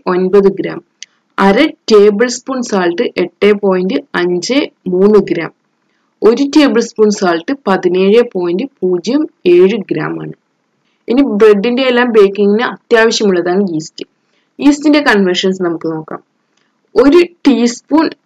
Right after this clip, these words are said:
instant dry yeast മൂന്ന് പോയിന്റ് ഒന്ന് gram ആണ്.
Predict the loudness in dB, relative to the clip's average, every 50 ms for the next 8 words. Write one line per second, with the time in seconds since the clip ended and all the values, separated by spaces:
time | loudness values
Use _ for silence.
0 | _ 0 2 2 0 -2 -4 -4 -4 -2 -2 -2 -2 -2 -2 0 2 2 2 2
1 | 2 0 -2 -4 -6 -8 _ -2 0 0 0 -4 -6 -4 -2 0 2 2 2 0
2 | -2 -2 0 2 2 4 2 2 0 -2 -4 _ -2 0 2 2 2 2 0 0
3 | -2 -2 -4 -6 -8 -8 -10 -12